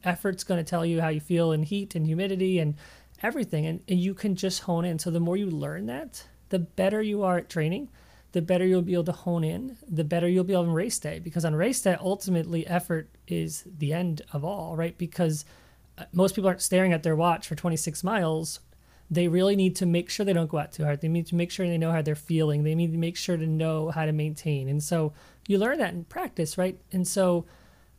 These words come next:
you know, I always say this, but in the end, workouts are about gaining fitness,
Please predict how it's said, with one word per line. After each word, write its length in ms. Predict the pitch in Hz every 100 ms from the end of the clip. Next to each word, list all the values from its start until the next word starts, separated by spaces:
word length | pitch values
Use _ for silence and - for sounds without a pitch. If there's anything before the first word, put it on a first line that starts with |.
| -
you 100 | 202
know, 120 | 180
I 100 | 185
always 200 | 190 190
say 160 | 226 233
this, 180 | 170
but 220 | - 170 - -
in 160 | 190 190
the 160 | 185
end, 240 | 220 202 170
workouts 500 | 180 190 190 180 185
are 60 |
about 380 | 165 165 156 -
gaining 260 | 294 269 202
fitness, 600 | 175 - 170 156 -